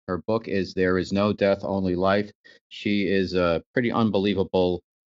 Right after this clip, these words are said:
psychic medium, and she connects with teachers, guides, and departed ones on the other side. So tell us about working with your guide. I take a spiritual unfoldment class, been taking it for about two years, and now things have finally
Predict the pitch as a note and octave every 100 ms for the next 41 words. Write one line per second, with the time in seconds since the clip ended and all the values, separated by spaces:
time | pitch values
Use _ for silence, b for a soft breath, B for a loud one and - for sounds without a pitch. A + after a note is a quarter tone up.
0 | _ - G#2+ G#2 G2 G2+ G2+ G2 G2 G2+
1 | E2+ F2+ - F2 G2+ F#2+ G2 - F2+ -
2 | A2+ A2+ F#2 G2+ G2+ G2 F#2 E2 - B2
3 | A#2 F#2+ E2 E2 E2 - _ - F#2 F2+
4 | F#2+ F#2+ - G2 E2+ D2+ A2 F2+ - F3
5 | G3+ D3 A#2+ A#2 A2 - A#2 B2 A#2+ G#2+
6 | G#2+ F#2+ F#2+ E2 C#2+ - - A2+ D3 F3+
7 | D3 A2+ - A#2 A2+ G#2+ G2 - G#2+ G2
8 | F2 - F2 E2 D#2 - _ - A#2 C#3+
9 | C#3 B2 A2+ F2+ F#2 F2+ C3 A#2 G#2+ E2
10 | D2+ F2 G2 G2 - A#2 A2+ - G#2 G#2+